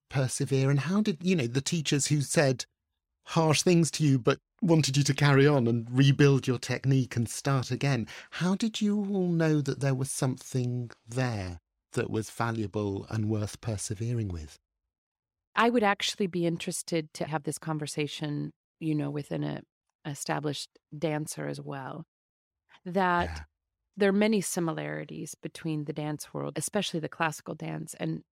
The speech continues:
Speaker 2: classical singing, opera, in that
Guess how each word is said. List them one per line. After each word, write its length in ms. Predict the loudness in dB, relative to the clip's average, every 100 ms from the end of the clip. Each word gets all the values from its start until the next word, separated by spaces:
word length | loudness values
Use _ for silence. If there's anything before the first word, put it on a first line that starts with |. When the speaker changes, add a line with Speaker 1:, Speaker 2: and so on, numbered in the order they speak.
| -8
Speaker 2:
classical 400 | -6 -6 -8 -8
singing, 480 | -6 -6 -8 -12 -16 _
opera, 460 | -10 -10 -10 -14 -14 _ _ _ _ _ _
in 160 | -2 0
that 340 | 2 0 0